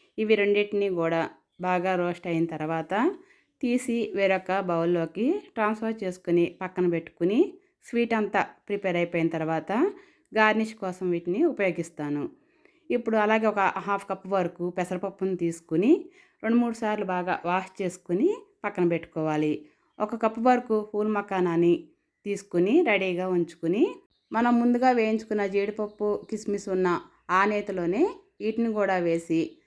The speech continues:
బాగా ఫ్రై చేసుకుని పక్కన పెట్టుకోవాలి. ఇప్పుడు కడాయిలో మరి కాస్త నెయ్యిని యాడ్ చేసుకుని, మనం ముందుగా కడిగి పెట్టి ఉంచుకున్న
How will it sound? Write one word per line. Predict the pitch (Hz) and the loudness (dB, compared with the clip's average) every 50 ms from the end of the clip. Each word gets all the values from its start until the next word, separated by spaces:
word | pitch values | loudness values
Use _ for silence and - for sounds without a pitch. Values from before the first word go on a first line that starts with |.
| _ _ _ _ - | _ _ _ _ -2
బాగా | 185 185 180 185 214 269 302 | 0 0 2 2 0 0 0
ఫ్రై | 277 196 185 185 185 196 | 0 0 0 0 -2 -4
చేసుకుని | 196 190 - - - 175 180 208 294 403 427 - - _ - - | -6 -6 -6 -4 0 0 2 4 4 2 2 -2 -10 _ -8 -6
పక్కన | 202 202 196 190 185 175 | -4 -2 0 0 0 0
పెట్టుకోవాలి. | 170 170 - - - 175 160 160 156 156 151 151 151 143 - - - _ _ _ _ _ _ _ - | 0 -2 -4 -8 -6 -4 -2 0 0 0 2 2 2 0 0 -4 -10 _ _ _ _ _ _ _ -6
ఇప్పుడు | 262 240 233 - 226 220 220 220 214 220 - | -6 -4 -2 2 2 4 4 2 0 -2 0
కడాయిలో | 214 208 214 226 233 226 214 202 202 202 208 - - 185 | 0 2 2 2 2 2 2 0 0 0 -2 -4 -6 -6
మరి | 190 190 185 185 | -6 -6 -4 -4
కాస్త | 196 190 190 185 - - 175 - - - - - | -4 -4 -4 -4 -4 -4 -4 -4 -4 -8 -6 -2
నెయ్యిని | 190 185 185 190 185 185 220 320 415 - - - | 2 2 4 4 4 4 6 4 4 4 0 -2
యాడ్ | 190 190 185 185 - - | -2 -2 -2 -4 -6 -6
చేసుకుని, | 196 185 - - - 180 175 190 226 - _ _ _ - 220 | -6 -6 -8 -8 -4 -2 -2 -2 -2 -4 _ _ _ -2 0
మనం | 226 233 226 233 | 2 4 4 4
ముందుగా | 240 247 247 247 262 269 262 262 | 6 6 6 6 4 4 4 2
కడిగి | 220 214 208 208 - | 2 0 0 -2 -4
పెట్టి | 214 208 - 202 | -6 -6 -6 -4
ఉంచుకున్న | 190 185 185 - - 185 185 | -4 -4 -4 -4 -4 -2 0